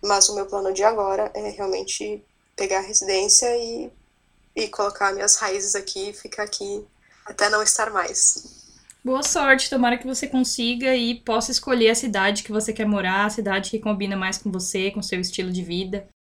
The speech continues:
Speaker 2: Porque, por enquanto, eu que já estive aí, sei também que a gente precisa morar onde dá, por enquanto, né? Pra
Speaker 1: É.
Speaker 2: conseguir visto e
Speaker 1: É
Speaker 2: tudo,
Speaker 1: onde,
Speaker 2: e
Speaker 1: onde a gente tem o visto, onde a gente tem trabalho, né, como imigrante.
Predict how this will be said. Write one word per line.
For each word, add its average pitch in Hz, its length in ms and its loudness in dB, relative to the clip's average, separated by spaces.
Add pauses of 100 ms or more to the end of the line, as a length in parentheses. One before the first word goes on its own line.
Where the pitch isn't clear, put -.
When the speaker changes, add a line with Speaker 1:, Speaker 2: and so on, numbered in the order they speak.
(300)
Speaker 2:
Porque, - 200 2
por 240 160 -2
enquanto, 254 720 4 (480)
eu 226 120 8
que 226 100 0
já 233 100 8
estive 226 340 2
aí, 220 300 2
sei 214 340 0
também 208 300 0
que 226 80 -2
a 226 40 2
gente 220 220 -2
precisa 214 640 0
morar 220 600 6
onde 214 320 2
dá, 190 220 0
por 185 160 0
enquanto, 196 540 -4
né? 175 220 -8 (200)
Pra 190 120 -4
Speaker 1:
É. - 20 -8
Speaker 2:
conseguir 190 400 -2
visto 208 420 0
e 214 40 2
Speaker 1:
É 190 80 6
Speaker 2:
tudo, 208 140 8
Speaker 1:
onde, 214 200 8
Speaker 2:
e 214 100 2
Speaker 1:
onde 226 200 6
a - 20 4
gente 226 300 4
tem 214 120 0
o 233 160 4
visto, 214 420 0
onde 214 220 2
a 220 40 -4
gente 220 260 -6
tem 214 140 -6
trabalho, 202 440 2 (200)
né, 208 160 2
como 208 260 -2
imigrante. 202 720 -2